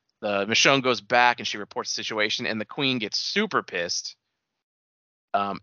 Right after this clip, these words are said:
and kicks her out of the d-, Dormilage or whatever you said, and she's no longer general.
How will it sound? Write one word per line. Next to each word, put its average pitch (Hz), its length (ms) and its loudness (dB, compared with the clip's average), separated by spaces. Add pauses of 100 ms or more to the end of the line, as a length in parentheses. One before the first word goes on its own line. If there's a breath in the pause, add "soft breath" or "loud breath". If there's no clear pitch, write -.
and 101 320 -2 (1040)
kicks - 340 0
her 147 200 6
out 123 220 8
of 113 140 -2
the 104 460 -2 (300)
d-, - 80 -18 (200)
Dormilage 110 720 4
or 98 40 -2
whatever 101 300 2
you 104 120 -2
said, 104 320 0 (600)
and 90 120 -14
she's 107 200 -6
no 107 160 2
longer 107 280 -2
general. 101 560 0